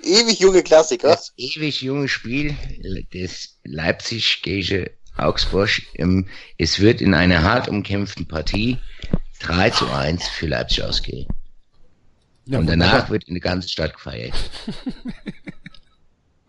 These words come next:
Speaker 3: Darmstadt gegen Bremen.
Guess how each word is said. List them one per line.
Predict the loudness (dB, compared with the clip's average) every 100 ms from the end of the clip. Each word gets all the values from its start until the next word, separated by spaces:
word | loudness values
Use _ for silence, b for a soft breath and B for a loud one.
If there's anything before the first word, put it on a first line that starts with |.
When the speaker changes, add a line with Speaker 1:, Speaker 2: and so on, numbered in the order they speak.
| B B B B B B B
Speaker 3:
Darmstadt | 4 6 8 6 4
gegen | 4 0 2
Bremen. | 4 6 6 6 2 -2 -14